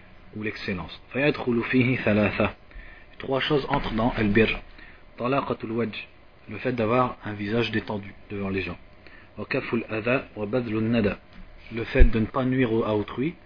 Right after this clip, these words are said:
et le fait de faire du bien à autrui. وأن يحب للناس ما يحب لنفسه, et qu'il aime pour les gens ce qu'il aime pour lui-même. ومنه الإنصاف في المعاملة,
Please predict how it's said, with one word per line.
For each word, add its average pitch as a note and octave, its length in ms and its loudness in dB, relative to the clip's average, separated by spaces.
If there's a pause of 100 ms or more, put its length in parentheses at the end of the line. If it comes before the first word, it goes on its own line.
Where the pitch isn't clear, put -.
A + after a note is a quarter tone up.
(280)
et A#2+ 100 -2
le A#2 120 0
fait C#3 220 4
de A2 140 2
faire A#2 260 6
du A2 120 4
bien G2+ 220 4 (200)
à A2 60 -6
autrui. G2 340 -8 (500)
وأن A#2 160 0
يحب C3 340 2
للناس B2 500 8
ما A#2+ 160 8
يحب G#2+ 340 8
لنفسه, A2 600 8 (800)
et B2 80 0
qu'il B2 240 -2
aime C3+ 160 2
pour A2 160 -6
les A2 140 0
gens C3 300 0
ce - 120 -12
qu'il A#2+ 240 -2
aime B2 120 0
pour B2 180 -4
lui-même. B2 280 2 (580)
ومنه C3 320 2
الإنصاف C3 580 0
في A2 140 0
المعاملة, A2+ 680 8